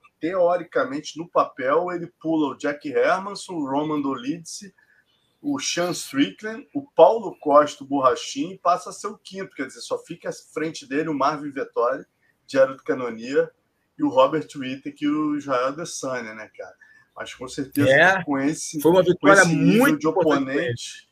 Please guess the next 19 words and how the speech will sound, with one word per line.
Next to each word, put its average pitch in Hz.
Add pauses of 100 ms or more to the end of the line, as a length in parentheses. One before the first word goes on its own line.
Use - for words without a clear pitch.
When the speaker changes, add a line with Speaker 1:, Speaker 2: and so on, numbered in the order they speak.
Speaker 2:
Cara, -
deixa -
eu -
falar, 254
Speaker 1:
ele 180
vai 143
Speaker 2:
é 202
uma 220
luta, 214 (340)
será 220
que 262
era 254
uma 196
luta 185
boa 160
pro 185
Borrachinha 147
fazer, 127
cara? 90